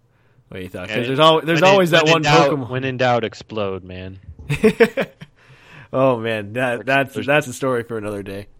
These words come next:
Speaker 1: Uh, <laughs> when
Speaker 2: Dude,
Speaker 1: in doubt, explode.
Speaker 2: wasn't there, wasn't there a, t-, a guy that had, this is, like, way back. I remember us talking about it, but there was a guy that had to, or we were, we were either talking about it, or there was a guy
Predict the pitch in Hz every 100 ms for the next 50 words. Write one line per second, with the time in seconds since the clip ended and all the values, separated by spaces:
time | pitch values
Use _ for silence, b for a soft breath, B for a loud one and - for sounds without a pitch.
0 | _ 117 110 - 208 - 233 180 220 -
1 | _ _ _ - 127 151 156 139 139 135
2 | 127 - 123 190 202 - 220 208 160 175
3 | 185 214 196 208 202 170 135 - - 131
4 | 127 131 139 147 139 117 131 131 127 107
5 | 143 143 123 113 101 101 104 104 107 101
6 | 95 113 131 147 151 139 120 - 117 110
7 | 110 98 98 95 92 - 156 156 135 120
8 | 123 131 123 113 107 107 107 - 113 110
9 | 123 170 185 - 151 208 226 220 202 -
10 | 196 180 185 185 185 135 127 131 143 131
11 | 117 107 104 95 90